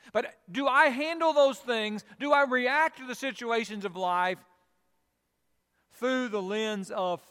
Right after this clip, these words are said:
faith? Because Paul says that's what a Christian does, and that's what makes all the difference so that we can have hope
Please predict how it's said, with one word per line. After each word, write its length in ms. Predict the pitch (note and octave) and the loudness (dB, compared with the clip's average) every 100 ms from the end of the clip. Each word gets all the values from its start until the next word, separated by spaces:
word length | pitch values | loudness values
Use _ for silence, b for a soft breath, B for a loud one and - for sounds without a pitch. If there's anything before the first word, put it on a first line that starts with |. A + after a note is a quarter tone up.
| - | -8
faith? 420 | F#3+ D#3+ C3+ - b - | -6 -6 -10 -18 b -20
Because 240 | D#3 D#3+ | -12 -12
Paul 440 | - - A#3+ A#3 G#3 | -10 -4 -2 0 -2
says 420 | - D#3+ D#3 - b _ | -6 -6 -6 -10 b _
that's 420 | E3+ G#3+ G#3 - | -2 0 -2 -6
what 180 | F#3+ G3+ | -2 0
a 60 | D#3+ | -2
Christian 720 | - - G3+ - - C3+ A#2+ | -6 -8 -8 -10 -16 -16 -8
does, 800 | D#3 G3+ E3 B2+ A#2+ C3 D3 - b - | 0 2 4 2 -2 -6 -8 -14 b -12
and 180 | D#3+ C#3+ | -8 0
that's 280 | G#3+ A#3+ | 2 2
what 160 | F#3+ F#3+ | -2 -6
makes 320 | F3 E3+ - - | -4 -4 -6 -6
all 380 | G#3 G#3+ A3 G#3 | 2 6 6 4
the 100 | F3 | -2
difference 640 | C#3 G3 G#3 - F3 D#3+ b b | -4 -2 -2 -4 -8 -8 b b
so 120 | - | -8
that 160 | F#3 E3+ | -6 -4
we 240 | E3+ A#3+ | -4 -4
can 200 | A#3+ G3+ | -2 -4
have 240 | F3 D#3+ C#3+ | 0 0 0
hope 560 | - A#3 A#3 G3 F3 | -2 2 4 4 2